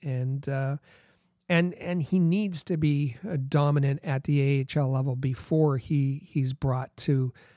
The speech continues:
um, uh, Montreal to be a backup, if, if that, if he'll ever be that. I, I think that the, um,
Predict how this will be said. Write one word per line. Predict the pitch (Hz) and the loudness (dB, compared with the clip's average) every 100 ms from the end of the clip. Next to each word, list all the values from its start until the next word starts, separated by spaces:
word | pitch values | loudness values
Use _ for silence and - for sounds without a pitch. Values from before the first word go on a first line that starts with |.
| _ _ | _ _
um, | 139 135 131 131 190 _ _ _ _ | 0 0 0 -4 -8 _ _ _ _
uh, | 151 | -6
Montreal | 135 147 - 151 151 | 0 0 4 4 4
to | 156 | 2
be | 147 170 | 4 4
a | |
backup, | 143 143 135 151 147 | 4 2 0 -2 0
if, | 175 170 - - | 2 2 0 -2
if | 170 - | -2 0
that, | 160 147 - - | -2 -2 -4 -8
if | - 156 - - | -2 -2 -4 -20
he'll | - - 160 151 | -4 0 2 2
ever | 151 147 131 | 0 2 0
be | 131 147 | 2 0
that. | 135 120 127 | 0 -4 -4
I, | 131 151 160 - _ - - | -2 -2 -4 -14 _ -20 -6
I | 139 | -2
think | 190 180 | -2 -2
that | 165 147 - | -4 -4 -4
the, | 135 135 135 - - _ _ _ _ - | -2 -2 -4 -10 -20 _ _ _ _ -8
um, | 151 139 143 143 | -4 -2 -2 -4